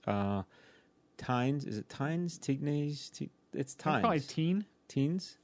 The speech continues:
Speaker 1: Teens?
Speaker 2: Yeah.
Speaker 1: So, um, and it, if anybody knows, uh, Teens, they got a, an avalanche, uh, was it two weeks ago now? Um, and it
Speaker 2: About a
Speaker 1: actually
Speaker 2: week ago, yeah.
Speaker 1: About a week ago.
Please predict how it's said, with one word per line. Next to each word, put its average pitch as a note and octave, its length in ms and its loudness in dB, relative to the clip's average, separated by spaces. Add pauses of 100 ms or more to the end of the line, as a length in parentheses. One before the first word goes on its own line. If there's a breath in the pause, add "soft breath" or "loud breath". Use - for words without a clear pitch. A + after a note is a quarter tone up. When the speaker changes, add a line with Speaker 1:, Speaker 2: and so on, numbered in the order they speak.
Speaker 1:
Teens? C3 340 -2 (180)
Speaker 2:
Yeah. C3 220 -4 (120)
Speaker 1:
So, B2 360 4 (340)
um, B2 460 6
and D3+ 100 4
it, - 140 -2
if - 180 0
anybody D3 240 10
knows, B2+ 400 8
uh, G#2+ 260 8
Teens, C3 460 6 (460 loud breath)
they A#2+ 100 8
got A#2+ 300 6 (100)
a, G#2 480 6
an A2 140 4
avalanche, A2 720 4
uh, G2 280 4
was G2 180 0
it - 120 -16
two C#3 120 6
weeks C3+ 200 4
ago C3+ 220 4
now? C3 340 4 (1000)
Um, G2+ 480 4 (320 soft breath)
and A2 100 6
it A2 60 8
Speaker 2:
About C3+ 200 6
a - 40 4
Speaker 1:
actually G3+ 160 8
Speaker 2:
week F3 140 4
ago, B2+ 300 -2
yeah. C#3 160 0
Speaker 1:
About C3+ 280 6
a C#3+ 40 8
week C#3 180 6
ago. G#2+ 100 4